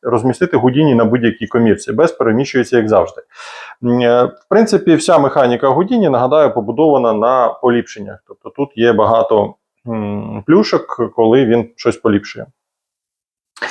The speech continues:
Так, а я буду грати за, е, Шекспіра. А, це боєць ближнього бою, тринадцять одиниць життя, і допомагають три актори, ось такі, і в них по одному життю.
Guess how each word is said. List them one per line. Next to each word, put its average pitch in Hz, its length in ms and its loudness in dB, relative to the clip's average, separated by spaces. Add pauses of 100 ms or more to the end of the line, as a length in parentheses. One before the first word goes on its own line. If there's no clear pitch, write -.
(420)
Так, 123 320 2
а 160 80 0
я 220 140 4
буду 185 220 0
грати 165 440 0
за, 135 560 2 (140)
е, 139 120 -4
Шекспіра. 160 1300 0 (1200)
А, 120 240 2
це 160 200 0
боєць 147 280 4
ближнього 143 340 0
бою, 262 180 2
тринадцять 147 480 0
одиниць 208 280 -2
життя, 202 500 0
і 202 80 -6
допомагають 147 880 0
три 143 240 0
актори, 233 680 2 (400)
ось 143 160 -20
такі, 151 280 -10 (220)
і 208 60 0
в 180 40 -2
них 135 220 0
по 127 360 2
одному 113 380 2
життю. 185 420 -2